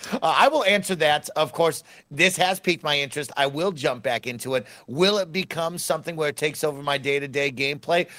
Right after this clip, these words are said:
Probably not, but I do love going seeing the old school Halo three maps and game modes.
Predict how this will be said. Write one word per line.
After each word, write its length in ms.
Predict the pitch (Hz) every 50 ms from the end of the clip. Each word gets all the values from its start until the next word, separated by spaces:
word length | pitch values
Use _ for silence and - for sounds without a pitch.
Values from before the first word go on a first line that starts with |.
| - _ -
Probably 420 | - 170 170 190 196 185 190 185
not, 380 | 165 160 165 175 190 160 135 113
but 180 | 151 156 151
I 140 | 110 104 120
do 320 | 117 110 92 110 113 120 127
love 340 | 127 123 120 123 127 127
going 280 | 117 127 123 123 127 131
seeing 280 | - - 131 123 123 127
the 120 | 127 123
old 180 | 120 123 127 117
school 260 | - - 139 131 123
Halo 300 | 135 131 127 123 127 127
three 240 | - - 139 131 127
maps 340 | 120 123 123 131 131 -
and 120 | 135 131 123
game 220 | 127 123 123 117
modes. 320 | 113 113 110 110 110 98